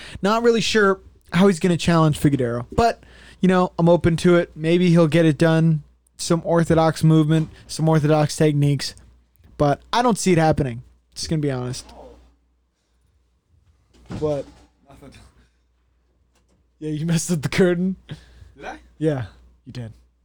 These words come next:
Speaker 1: No, right here.
Speaker 2: Oh. You can see the wall.
Speaker 1: Well, why'd you say, "Oh"?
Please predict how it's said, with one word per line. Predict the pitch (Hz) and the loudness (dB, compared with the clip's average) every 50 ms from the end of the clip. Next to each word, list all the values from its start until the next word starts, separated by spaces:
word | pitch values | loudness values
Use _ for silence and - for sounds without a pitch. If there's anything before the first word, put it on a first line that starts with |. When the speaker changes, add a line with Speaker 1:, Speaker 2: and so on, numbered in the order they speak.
| _ | _
Speaker 1:
No, | - 190 | -2 0
right | 180 156 147 131 | 2 2 0 0
here. | 110 151 143 123 104 - _ _ _ _ _ _ _ _ _ _ _ _ _ _ _ _ _ _ _ _ _ _ _ _ _ _ _ _ _ _ _ _ _ _ _ _ _ _ _ _ _ _ _ _ _ _ _ _ _ _ | -2 -2 -4 -4 -6 -10 _ _ _ _ _ _ _ _ _ _ _ _ _ _ _ _ _ _ _ _ _ _ _ _ _ _ _ _ _ _ _ _ _ _ _ _ _ _ _ _ _ _ _ _ _ _ _ _ _ _
Speaker 2:
Oh. | 123 123 113 _ _ _ _ _ _ _ _ _ _ _ _ _ _ _ _ _ | -20 -20 -20 _ _ _ _ _ _ _ _ _ _ _ _ _ _ _ _ _
You | _ _ | _ _
can | - | -16
see | - - 127 | -16 -16 -16
the | 113 110 107 | -16 -20 -14
wall. | 117 131 135 123 - _ _ _ _ _ _ _ _ _ _ _ _ _ _ _ _ _ _ _ _ _ _ _ _ _ _ _ _ _ _ _ _ _ _ _ _ _ _ _ _ _ - - - _ _ _ _ _ _ _ _ _ - _ _ _ - - - _ _ _ _ _ _ _ - _ _ 156 | -12 -12 -12 -12 -16 _ _ _ _ _ _ _ _ _ _ _ _ _ _ _ _ _ _ _ _ _ _ _ _ _ _ _ _ _ _ _ _ _ _ _ _ _ _ _ _ _ -20 -20 -20 _ _ _ _ _ _ _ _ _ -20 _ _ _ -20 -20 -20 _ _ _ _ _ _ _ -20 _ _ 0
Speaker 1:
Well, | 170 170 160 143 135 | 0 0 2 0 -4
why'd | 135 135 131 165 165 170 | -4 -2 0 2 4 4
you | 156 156 | 2 2
say, | - - 170 156 | 2 0 0 2
"Oh"? | 147 156 147 139 123 104 | 4 4 2 2 2 -2